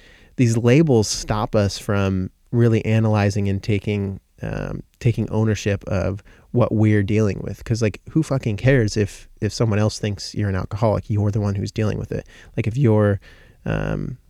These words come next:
you know, like, obviously you don't wanna be destructive and just being, ruining your life and, and hurting people around you, driving drunk, these sorts of things. But, uh,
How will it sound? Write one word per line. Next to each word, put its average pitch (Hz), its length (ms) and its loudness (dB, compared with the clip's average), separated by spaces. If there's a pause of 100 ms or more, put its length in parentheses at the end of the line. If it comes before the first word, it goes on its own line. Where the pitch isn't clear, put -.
(260)
you 131 160 4
know, 101 100 0
like, 110 180 -2
obviously 110 280 0
you 110 40 4
don't 107 100 0
wanna 104 120 0
be 110 100 0
destructive 107 540 -2
and 98 100 -2
just 98 200 -6
being, 98 200 -2
ruining 104 320 0
your 95 140 0
life 101 300 0
and, 98 240 -2
and 101 160 -4
hurting 101 320 0
people 101 160 0
around 101 320 0
you, 101 120 2
driving 101 360 0
drunk, 101 320 -2
these 104 140 -2
sorts 104 260 -4
of 101 100 -4
things. 110 340 -4
But, 101 220 -2 (500)
uh, - 60 -6